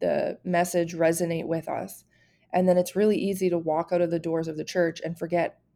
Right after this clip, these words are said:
everything that was said. That's where we have to make the conscious decision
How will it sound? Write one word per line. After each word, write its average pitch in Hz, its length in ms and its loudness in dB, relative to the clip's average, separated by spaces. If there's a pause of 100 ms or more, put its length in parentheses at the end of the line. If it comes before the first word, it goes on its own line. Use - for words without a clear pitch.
(120)
everything 180 520 6
that 165 100 -4
was 170 160 -4
said. 160 260 0 (880)
That's 208 260 4
where 208 140 0
we 202 120 2
have 180 180 -2
to 190 100 -4
make 170 220 0
the 175 80 -4
conscious 170 480 -6
decision 165 800 -4